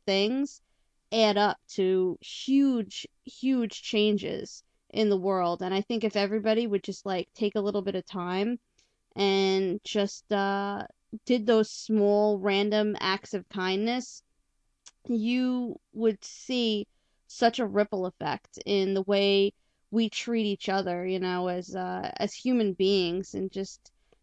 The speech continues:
having that respect for one another. I mean, you don't need money and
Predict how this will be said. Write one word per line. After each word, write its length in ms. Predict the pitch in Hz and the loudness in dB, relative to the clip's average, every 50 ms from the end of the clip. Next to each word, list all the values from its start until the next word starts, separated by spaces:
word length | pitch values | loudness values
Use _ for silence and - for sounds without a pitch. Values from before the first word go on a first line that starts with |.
| _ - | _ 0
having 360 | - 220 214 208 226 226 214 | 2 2 2 2 2 2 2
that 260 | 202 185 180 180 - - - | 2 2 0 -2 -4 -8 -8
respect 720 | 185 196 196 - - - - - 202 190 196 - - - | -8 -8 -8 -8 -12 -16 -4 -2 0 0 0 -2 -8 -12
for 120 | - 190 185 | -10 -8 -6
one 200 | 175 185 180 180 | -4 -4 -4 -6
another. 440 | 175 165 - - - 113 113 - | -6 -6 -6 -8 -8 -10 -10 -8
I 160 | - - 208 196 | -8 -6 -4 -2
mean, 380 | 196 190 190 190 190 190 190 - | -2 -2 -2 -2 -2 -4 -4 -4
you 100 | 202 214 | -2 0
don't 220 | 214 214 208 170 | 0 0 0 0
need 380 | 196 202 196 196 190 185 180 - _ _ _ _ _ _ _ _ _ _ _ | 0 2 2 2 2 0 -2 -4 _ _ _ _ _ _ _ _ _ _ _
money 600 | - 214 214 214 214 208 202 202 202 196 196 190 185 | 2 4 6 6 6 6 6 4 4 4 4 4 2
and 380 | 175 175 175 175 175 170 165 | 0 0 0 0 -2 -2 -4